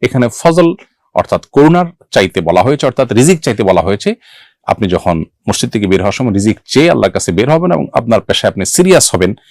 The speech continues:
আন্তরিকতার সাথে কাজ করবেন, আপনার জীবনে বরকত আসবে। সকালবেলা কাজ শুরু করলেও জীবনে বরকত নেমে আসে। নবী সাল্লাল্লাহু আলাইহি ওয়াসাল্লাম বলেছেন, "আল্লাহুম্মা বারিক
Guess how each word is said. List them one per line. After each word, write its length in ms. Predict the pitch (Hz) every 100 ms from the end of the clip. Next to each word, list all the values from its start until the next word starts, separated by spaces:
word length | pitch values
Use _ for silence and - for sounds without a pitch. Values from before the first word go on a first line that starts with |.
| _ _ -
আন্তরিকতার 440 | 107 110 131 131
সাথে 220 | 117 104
কাজ 180 | 95 92
করবেন, 300 | - 101 185 -
আপনার 260 | - 95
জীবনে 220 | 80 78 78
বরকত 380 | 87 87 117
আসবে। 380 | - 107 107 139 156 _ _
সকালবেলা 480 | - - 160 143 120
কাজ 160 | 110 -
শুরু 220 | - 113
করলেও 400 | 104 95 131 175 - _
জীবনে 240 | 113 98 85
বরকত 400 | 78 170 120 -
নেমে 140 | 135
আসে। 200 | - -
নবী 160 | 165 117
সাল্লাল্লাহু 100 | -
আলাইহি 140 | 104
ওয়াসাল্লাম 300 | 95 - 87
বলেছেন, 240 | 87 92 92
"আল্লাহুম্মা 400 | 87 85 82 80
বারিক 240 | 82 80